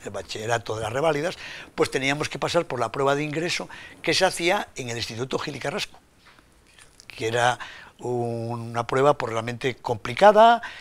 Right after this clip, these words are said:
y yo diría que una selectividad muy dura para chicos de diez años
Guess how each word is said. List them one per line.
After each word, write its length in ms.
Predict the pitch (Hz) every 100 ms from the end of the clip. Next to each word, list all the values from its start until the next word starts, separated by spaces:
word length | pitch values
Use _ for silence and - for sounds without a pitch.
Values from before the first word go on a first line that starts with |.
| - - -
y 220 | 131 135
yo 140 | 131 196
diría 340 | 160 170 180
que 100 | 151
una 120 | 170
selectividad 600 | - 139 127 - 131 165
muy 160 | 151 170
dura 280 | 196 190 208 - - - -
para 640 | 123 123 127 127 127 123
chicos 380 | - 185 - 143
de 180 | - 113
diez 220 | 131 -
años 320 | 175 180 190